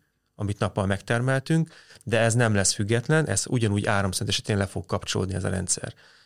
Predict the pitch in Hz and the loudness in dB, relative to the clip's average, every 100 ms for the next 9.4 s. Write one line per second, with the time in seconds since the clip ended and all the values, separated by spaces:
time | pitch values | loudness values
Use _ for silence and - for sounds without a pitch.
0 | _ - - 117 117 - _ _ _ _ | _ -4 -2 -2 -4 -14 _ _ _ _
1 | _ _ _ _ 110 107 107 107 104 - | _ _ _ _ -2 2 2 2 2 0
2 | 117 104 - - - - - - 110 101 | 0 0 0 -2 -2 -12 -18 -2 0 0
3 | - 113 110 110 107 101 101 98 - 95 | 2 0 0 -2 0 0 0 -2 -2 0
4 | 110 147 160 170 170 - - - - _ | 2 2 2 2 0 -8 -16 -18 -20 _
5 | 104 107 107 - 117 117 117 - 113 120 | 0 2 2 4 4 6 4 2 2 4
6 | 107 113 104 107 - 107 110 110 113 101 | 4 2 0 0 0 2 2 2 0 -2
7 | 98 107 101 92 107 110 98 98 95 98 | 0 0 -2 -4 -4 0 0 0 0 -2
8 | 95 117 160 - - _ _ - 113 - | -2 0 2 2 -2 _ _ -4 -4 0
9 | 104 98 98 - | 0 2 0 -2